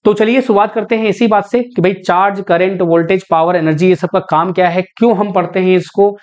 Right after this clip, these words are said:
क्या जरूरत पड़ी इसकी। पहली बात तो ये कि भाई हम पढ़ते क्यों हैं, एग्जाम को क्वालिफाई करने के लिए, पहला तो मोटो यही होता है,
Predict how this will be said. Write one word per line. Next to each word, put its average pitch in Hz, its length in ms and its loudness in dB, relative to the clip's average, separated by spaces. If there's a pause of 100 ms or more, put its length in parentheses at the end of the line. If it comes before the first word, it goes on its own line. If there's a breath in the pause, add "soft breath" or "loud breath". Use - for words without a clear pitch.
(280 loud breath)
क्या 190 140 2
जरूरत 202 260 -2
पड़ी 190 180 0
इसकी। 214 320 0 (300)
पहली 160 180 4
बात 190 200 0
तो 196 60 0
ये 196 160 4
कि 214 120 -2
भाई 202 200 2
हम 190 220 -4
पढ़ते - 280 0
क्यों 202 260 0
हैं, 240 100 -2 (440)
एग्जाम 160 380 0
को 220 140 2
क्वालिफाई 165 520 -2
करने 151 260 -2
के 147 100 0
लिए, 180 160 4
पहला 160 320 -2
तो 160 80 0
मोटो 151 240 2
यही 180 120 4
होता 117 240 -4
है, 90 60 -4